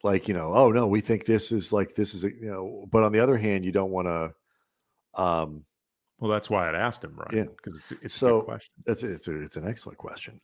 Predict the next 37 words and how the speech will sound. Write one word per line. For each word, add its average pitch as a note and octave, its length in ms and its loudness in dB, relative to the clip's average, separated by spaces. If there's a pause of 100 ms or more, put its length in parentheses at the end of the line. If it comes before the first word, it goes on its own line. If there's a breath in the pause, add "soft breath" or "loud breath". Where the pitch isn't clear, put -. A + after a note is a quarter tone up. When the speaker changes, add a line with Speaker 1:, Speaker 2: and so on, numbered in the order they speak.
Speaker 1:
I D3 220 6
wanna A3 200 8
ask G#2+ 360 2
Darvin G2 460 2
Ham, F2 200 -4
I A#2+ 60 4
got A#2+ 100 4
a G2+ 40 2
lot G2+ 180 2
of F#2 80 -6
questions E2+ 380 -4
about D#2 180 -8
the E2+ 60 -10
rotation F#2 720 -4
and D#2+ 100 -10
this D#2+ 180 -8
and E2 100 -14
that E2 240 -8
and D#2 80 -20
whatever. D#2+ 360 -2
The E2 80 -4
one F#3 220 2
that G#3+ 100 2
I'm G2 480 0 (400)
kind B2+ 400 -2
of, F#2 300 2 (760 soft breath)
um, D2+ 500 -8 (1000)
from A2+ 180 0
a F2+ 60 2
philosophical A#2 800 6
standpoint, - 560 -12 (400)
I G2 100 2
wanna, F#2+ 280 4
I F2 180 -2
wanna E2+ 220 0
learn E2 200 0
about, D2 380 -2